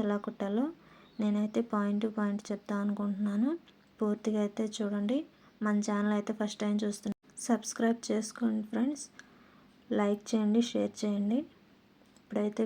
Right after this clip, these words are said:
వీడియోలోకి వెళ్ళిపోదాం. బ్యాక్ పార్ట్ మెయిన్ పీస్, లైనింగ్ పీస్ని నీట్గా పరుచుకొని లైనింగ్ మీద పడేలాగా రౌండ్గా ఒక కుట్టేసేసుకొని ఎగస్ట్రా ఉన్న క్లాత్ అంతా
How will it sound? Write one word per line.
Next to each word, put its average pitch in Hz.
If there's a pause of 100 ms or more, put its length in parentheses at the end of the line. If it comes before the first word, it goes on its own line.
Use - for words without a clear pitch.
వీడియోలోకి 208
వెళ్ళిపోదాం. 202 (760)
బ్యాక్ 196
పార్ట్ 208 (100)
మెయిన్ 202
పీస్, 214 (120)
లైనింగ్ 196
పీస్ని 208 (160)
నీట్గా 190
పరుచుకొని 196 (720)
లైనింగ్ 202
మీద 202
పడేలాగా 190
రౌండ్గా 196
ఒక 202
కుట్టేసేసుకొని 196 (720)
ఎగస్ట్రా 202
ఉన్న 202
క్లాత్ 196
అంతా 196